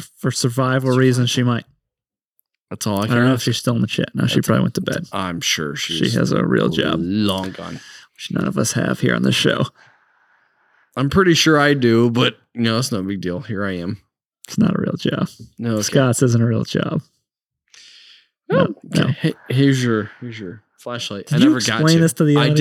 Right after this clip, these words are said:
Speaker 2: didn't, 'cause I don't even know what's going on there.
Speaker 1: This is a great light, all right? It's,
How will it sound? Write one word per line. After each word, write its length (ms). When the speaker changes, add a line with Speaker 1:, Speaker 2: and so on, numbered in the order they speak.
Speaker 2:
didn't, 100
'cause 120
I 80
don't 120
even 140
know 140
what's 160
going 180
on 160
there. 200
Speaker 1:
This 160
is 100
a 60
great 340
light, 320
all 180
right? 240
It's, 240